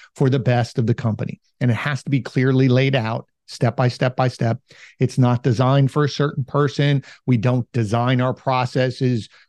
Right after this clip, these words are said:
uh, around the twenty percent of maybe things that fall out of the normal. We wanna look at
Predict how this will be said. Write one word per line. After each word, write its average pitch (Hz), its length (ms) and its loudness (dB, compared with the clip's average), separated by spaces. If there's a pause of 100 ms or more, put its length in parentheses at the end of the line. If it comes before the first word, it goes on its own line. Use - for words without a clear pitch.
(220)
uh, 110 200 -4
around 135 420 0
the 127 80 0
twenty 131 420 0
percent 131 600 0
of 117 260 0 (460)
maybe 196 240 0
things 143 300 0
that 135 160 -2
fall 123 260 -2
out 120 240 -2
of 110 100 -2
the 113 100 -2
normal. 113 440 0
We 123 140 2
wanna 151 260 0
look 135 300 -2
at 120 240 -4